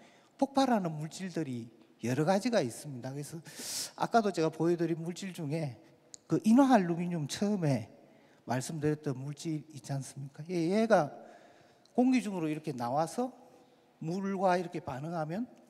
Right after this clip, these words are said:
아까처럼 승광이 일어나고 이렇게 폭발하면서 독가스를, 독성가스를 발생하게 됩니다.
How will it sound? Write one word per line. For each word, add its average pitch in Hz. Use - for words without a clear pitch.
아까처럼 147
승광이 196
일어나고 151
이렇게 123
폭발하면서 190
독가스를, 233
독성가스를 208
발생하게 147
됩니다. 117